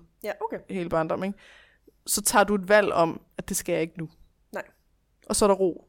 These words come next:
Speaker 2: fordi så ligger den ikke og krasser
Speaker 1: Ah.
Speaker 2: resten af dagen.
Speaker 1: Ja.
Speaker 2: Mm?
Speaker 1: Perfekt.
Speaker 2: Godt. Vi lader den lige ligge. Øh, og så med en plan B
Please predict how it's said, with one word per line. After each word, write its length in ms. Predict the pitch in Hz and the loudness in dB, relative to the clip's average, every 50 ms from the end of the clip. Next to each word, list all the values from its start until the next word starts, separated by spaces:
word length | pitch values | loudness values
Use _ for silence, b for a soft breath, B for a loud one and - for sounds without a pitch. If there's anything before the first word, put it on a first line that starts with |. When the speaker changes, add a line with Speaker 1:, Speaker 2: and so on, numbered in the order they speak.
| _ _ | _ _
Speaker 2:
fordi 180 | - - 196 | -6 -4 -4
så 120 | 190 190 208 | -2 0 2
ligger 180 | 208 196 190 | 2 2 2
den 100 | 190 175 | 2 0
ikke 100 | 175 165 | 0 -2
og 60 | 170 170 | -4 -4
krasser 500 | - - 160 - 165 - 165 - _ _ _ _ _ _ | -4 -4 -4 -6 -6 -8 -14 -16 _ _ _ _ _ _
Speaker 1:
Ah. 180 | - 170 175 190 | -18 -18 -14 -12
Speaker 2:
resten 240 | 202 - - 220 - | -12 -12 -12 -12 -14
af 60 | - | -16
dagen. 220 | - - - - | -16 -20 -16 -14
Speaker 1:
Ja. 80 | - 196 - _ _ _ _ _ - 415 539 - - - _ _ _ _ _ - | -14 -14 -14 _ _ _ _ _ -2 0 0 0 0 -4 _ _ _ _ _ 0
Speaker 2:
Mm? 260 | 208 240 311 339 - - _ _ _ | 2 2 2 2 0 -6 _ _ _
Speaker 1:
Perfekt. 360 | 196 196 233 240 - - b b b b b b b b b b b b b b b b b b b _ | -6 -4 -4 -4 -6 -12 b b b b b b b b b b b b b b b b b b b _
Speaker 2:
Godt. 420 | - 175 160 156 - - - - b b b b b b b | 0 2 2 2 2 -2 -4 -4 b b b b b b b
Vi 100 | 226 247 | -2 0
lader 140 | 269 269 269 | 4 4 4
den 100 | 269 269 262 | 4 4 4
lige 120 | 269 262 | 4 6
ligge. 220 | 254 262 262 262 - - - b b b b b b _ _ _ _ _ _ _ _ _ _ _ | 6 6 4 4 -4 -12 -14 b b b b b b _ _ _ _ _ _ _ _ _ _ _
Øh, 300 | - 208 208 208 185 - | -4 -2 0 2 2 2
og 80 | 196 196 | 2 0
så 220 | - - 196 185 180 185 | 0 0 -2 -2 -2 -4
med 140 | 175 180 180 | -6 -6 -6
en 120 | 175 170 | -6 -6
plan 200 | - - 165 165 | -6 -6 -6 -4
B 60 | 160 | -4